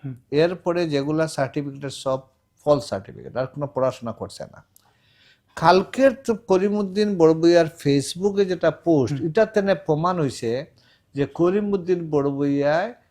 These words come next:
Speaker 2: হাইকোর্টের ও সুপ্রিম কোর্টের অর্ডারটারে বুঝতে পারছে না।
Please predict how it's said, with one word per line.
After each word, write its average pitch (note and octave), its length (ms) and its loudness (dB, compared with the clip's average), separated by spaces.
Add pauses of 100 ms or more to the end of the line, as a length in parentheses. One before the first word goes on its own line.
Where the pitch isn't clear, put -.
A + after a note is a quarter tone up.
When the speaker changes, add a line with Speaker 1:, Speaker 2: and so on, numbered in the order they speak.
(320)
Speaker 2:
হাইকোর্টের E3+ 720 2
ও D3+ 200 4
সুপ্রিম F3 420 -4
কোর্টের F3+ 260 -4
অর্ডারটারে D#3 640 0
বুঝতে C3 420 -8
পারছে F2+ 380 -12
না। B1+ 180 -20